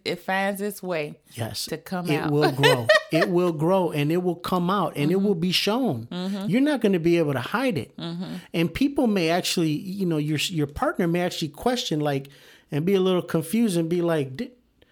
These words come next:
Speaker 2: did I just, did I just see that right
Speaker 1: Mm-hmm.
Speaker 2: now?"
Speaker 1: Mm-hmm.
Speaker 2: Okay.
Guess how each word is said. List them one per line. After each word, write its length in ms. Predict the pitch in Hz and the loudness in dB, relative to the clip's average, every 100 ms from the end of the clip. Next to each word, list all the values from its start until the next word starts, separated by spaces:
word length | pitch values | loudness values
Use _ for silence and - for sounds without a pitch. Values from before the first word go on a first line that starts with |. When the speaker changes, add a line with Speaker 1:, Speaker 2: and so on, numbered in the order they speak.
| _ _ _ | _ _ _
Speaker 2:
did 140 | 151 208 | -2 0
I 120 | 339 | 0
just, 540 | 349 349 - - 180 | 0 0 -2 -4 -6
did 160 | 151 226 | 0 0
I 120 | 330 | 0
just 240 | - 320 - | 0 -2 0
see 140 | 320 | 0
that 180 | 320 311 | 0 0
right 200 | 302 311 | 2 2
Speaker 1:
Mm-hmm. 40 | 302 311 311 - 170 | 2 0 0 -4 -10
Speaker 2:
now?" 120 | 180 | -8
Speaker 1:
Mm-hmm. 200 | 196 220 - - | -6 -6 -6 -4
Speaker 2:
Okay. 500 | 190 - 208 214 | -2 0 0 0